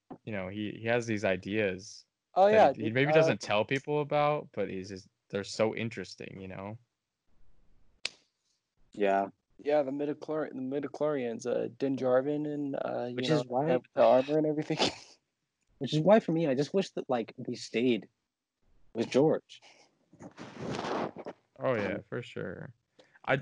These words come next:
Speaker 1: I do think, though, if he made that sequel trilogy, it probably would have
Speaker 3: It would be so
Speaker 1: not
Speaker 3: different
Speaker 1: done as
Speaker 3: from,
Speaker 1: well,
Speaker 3: it would
Speaker 1: 'cause
Speaker 3: be
Speaker 1: it's
Speaker 3: so different.
Speaker 1: so whack. I mean, it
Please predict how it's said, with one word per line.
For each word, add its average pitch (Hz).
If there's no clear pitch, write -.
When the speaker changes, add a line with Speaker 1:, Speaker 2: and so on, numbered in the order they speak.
Speaker 1:
I 139
do 151
think, 131
though, 101
if 92
he 107
made 98
that 90
sequel 95
trilogy, 90
it -
probably 104
would 95
have 92
Speaker 3:
It 135
would 127
be 113
so 107
Speaker 1:
not 101
Speaker 3:
different 98
Speaker 1:
done 98
as 98
Speaker 3:
from, -
Speaker 1:
well, 95
Speaker 3:
it -
would 123
Speaker 1:
'cause 107
Speaker 3:
be 113
Speaker 1:
it's 90
Speaker 3:
so 107
different. 113
Speaker 1:
so 101
whack. 107
I 107
mean, 107
it 127